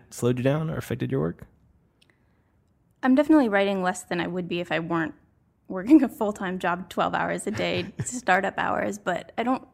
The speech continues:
Speaker 2: I just don't really see it as a sacrifice to have a full-time job. It feels really lucky, and I really like the work I do there, and it's kind of complementary. It's definitely, I've become a better kind of analytic thinker and a lot better at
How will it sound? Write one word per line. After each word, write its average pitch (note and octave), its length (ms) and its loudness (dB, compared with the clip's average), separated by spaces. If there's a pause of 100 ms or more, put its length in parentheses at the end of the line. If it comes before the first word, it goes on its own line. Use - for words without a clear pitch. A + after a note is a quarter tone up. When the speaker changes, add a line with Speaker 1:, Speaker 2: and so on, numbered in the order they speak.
(440)
Speaker 2:
I A#3 60 0
just A#3 140 -4
don't C4 120 0
really A#3+ 180 -2
see G#3+ 120 -6
it G3 80 -2
as F#3 100 -6
a F#3 60 -8
sacrifice F3+ 680 -8
to - 80 -12
have - 140 -10
a - 80 -8
full-time - 420 -8
job. - 240 -4
It - 80 -16
feels - 180 -8
really G3 140 -6
lucky, - 480 -8 (180)
and F#3+ 320 -6 (540)
I F#3+ 40 -6
really G3 200 -2
like F3 140 -4
the F3 80 -6
work F3+ 180 -4
I F3+ 80 -8
do F3+ 100 -6
there, - 220 -6
and G#3 140 -6
it's G#3 100 -10
kind G3 220 -6
of G3 120 -4
complementary. - 840 -8 (500)
It's F#3+ 200 -10
definitely, F#3 520 -8 (120)
I've G3 100 -8
become F#3 260 -8
a F3+ 60 -6
better E3+ 460 -8
kind G3+ 160 -8
of G#3 120 -12
analytic F#3+ 440 -6
thinker - 380 -8
and - 300 -8 (840)
a G#3 60 -4
lot F#3 180 -4
better F#3 160 -4
at - 140 -8